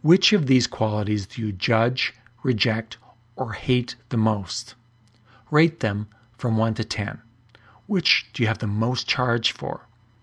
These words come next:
And which next? And which next? Also prioritize the qualities you admire. Which of these qualities are the farthest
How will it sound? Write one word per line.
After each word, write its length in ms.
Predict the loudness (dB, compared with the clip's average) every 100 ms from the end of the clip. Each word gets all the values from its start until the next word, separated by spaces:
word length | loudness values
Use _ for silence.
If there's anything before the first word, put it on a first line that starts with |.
| _ -8
And 80 | -4
which 240 | -2 -2
next? 500 | -2 -4 -8 -14 -16 -12
And 160 | -8
which 220 | -6 -6 -8
next? 460 | -12 -14 -18 -18 _ _ _ _ _ _ _ _ _ _ _ _ _ _ _ _ _ _ _ _ _ _ _ _ -20 -20 -18 -6
Also 300 | -4 -2 -4
prioritize 920 | -2 2 4 4 2 2 2 2 -4 -12 -12
the 60 |
qualities 640 | -2 2 2 4 2 0 -4
you 120 | -2
admire. 600 | 0 2 2 2 0 -4 -10 _ _ _ _ -20 -20 -12 0
Which 240 | 2 4
of 140 | 2
these 240 | 4 2 0
qualities 560 | -2 0 0 -2 -4 -8 -8
are 100 | -4
the 120 | -2
farthest 720 | -4 -2 2 2 2 -2 -4